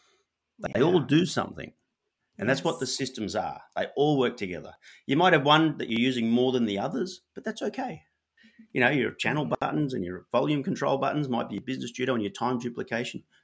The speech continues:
Speaker 1: you're using that more than the others, or it might be the rule of one hundred. It doesn't matter. They all work together. And when you're ready to press that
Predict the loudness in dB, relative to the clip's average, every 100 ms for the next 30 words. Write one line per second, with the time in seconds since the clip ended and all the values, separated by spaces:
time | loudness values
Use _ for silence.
0 | _ 2 4 4 4 2 0 -2 -2 -4
1 | -4 -4 -4 -2 0 0 0 0 0 0
2 | 0 0 0 0 -2 -6 -20 -20 _ _
3 | _ _ _ -8 0 0 0 -4 -4 -6
4 | -2 -2 -2 4 8 8 6 -2 _ 4
5 | 4 0 -6 -6 -6 -8 -4 2 4 4
6 | 4 4 2 0 -8 2 2 4 -2 -2